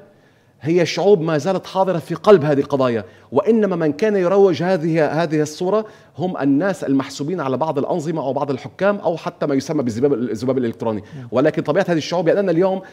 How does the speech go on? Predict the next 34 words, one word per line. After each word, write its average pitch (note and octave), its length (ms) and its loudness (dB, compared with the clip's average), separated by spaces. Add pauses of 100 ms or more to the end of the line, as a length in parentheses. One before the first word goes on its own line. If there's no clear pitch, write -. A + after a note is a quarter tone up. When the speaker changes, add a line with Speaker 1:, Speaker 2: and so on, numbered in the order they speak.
(160)
Speaker 1:
لا D#3 160 6
أستطيع F#3+ 360 0
أن C3+ 80 -4
أنسى D3 460 0 (440)
الفرحة D#3 500 4
الغامرة D#3 520 2
التي C#3+ 240 0
كانت F3 260 -2
من D#3 60 0
قبل F3+ 280 0
بعض F3 180 0
القطريين D#3 560 0
والسعوديين D3+ 600 0
الإماراتيين E3+ 580 0 (200)
على D#3 140 2
فوز F#3+ 200 -2
المغرب. G3+ 340 -2 (560)
Speaker 2:
مم. C3 200 -12 (220)
Speaker 1:
يو-، A2 180 0
طيب، C3+ 280 2
أنت D3 240 0
بتتابع E3 480 2
السوشيال E3+ 340 -4
ميديا E3 140 2
بتلاقي E3 320 0
هناك D#3+ 300 2
اقتتال F#3+ 520 4
بين C#3+ 160 6
هذه C3+ 100 0
الشعوب، C3+ 340 0
ولكن C#3+ 240 0
حقيقة F3+ 400 -6
هذا E3 120 -2
الأمر G3 220 2